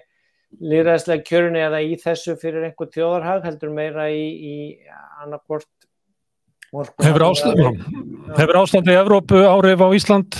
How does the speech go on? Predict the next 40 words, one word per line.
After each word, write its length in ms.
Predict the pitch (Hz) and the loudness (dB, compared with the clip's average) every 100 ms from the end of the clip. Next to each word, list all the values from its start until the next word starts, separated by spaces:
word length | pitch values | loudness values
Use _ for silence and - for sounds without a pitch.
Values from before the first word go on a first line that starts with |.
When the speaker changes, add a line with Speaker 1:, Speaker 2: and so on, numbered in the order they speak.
| - | -12
Speaker 2:
Eh, 840 | 240 214 185 170 165 190 196 196 185 - - _ | -8 -4 -2 -2 -4 -6 -8 -10 -14 -20 -20 _
sem 180 | - 135 | -2 0
sagt, 300 | 156 143 - - | 0 -2 -6 -4
þessar 280 | 135 151 151 | 0 4 2
aðgerðir 320 | 156 160 147 | 2 2 2
sem 160 | 156 | 2
eru 100 | 151 | 2
í 60 | 147 | 2
gangi 240 | 160 151 | 2 2
núna, 280 | 156 160 156 - _ 151 208 | 2 4 2 -2 _ -12 -2
orkukreppan 520 | 143 139 - 143 156 | 0 2 2 2 4
í 80 | 143 | 4
Evrópu, 320 | 151 147 151 139 - | 2 0 -2 -2 0
hefur 160 | 135 | 2
hún 80 | 139 | 4
áhrif 220 | 131 131 | 2 2
á 60 | 117 | 0
Ísland? 320 | - 90 _ _ _ _ - | -2 -10 _ _ _ _ -18
Speaker 1:
Eh, 520 | 151 147 147 147 151 | -14 -12 -10 -8 -8
við 380 | 156 160 175 185 | -6 -2 0 2
erum 140 | 202 214 | 0 0
náttúrulega 400 | 208 202 175 180 | -4 0 0 2
ótengd, 540 | 190 196 - 175 185 | 0 0 -2 -4 -4
við 140 | 190 180 | -2 -2
erum 140 | 185 | -2
ekki 180 | 185 196 | -6 -8
búin 300 | 165 175 170 | -8 -8 -4
að, 280 | 165 160 160 160 | -2 -2 -4 -6
að, 260 | 156 156 160 147 | -6 -6 -8 -8
að 200 | 151 156 | -10 -10
selja 420 | - 175 180 175 156 | -6 -4 -2 -2 -4
Landsvirkjun 640 | 170 185 170 151 160 160 | -6 -8 -12 -12 -12 -8
okkar, 460 | 196 226 - 127 131 | -8 -8 -10 -12 -10
þannig 220 | 156 147 | -12 -8
að 140 | 139 175 | -6 -6
orkuverð 500 | 185 - 190 175 151 | -8 -12 -6 -6 -6
hjá 80 | 156 | -6
okkur 440 | 202 214 - 151 | -8 -8 -12 -8
er 120 | 147 156 | -8 -8
algjörlega, 560 | 151 165 147 147 147 | -12 -12 -10 -8 -8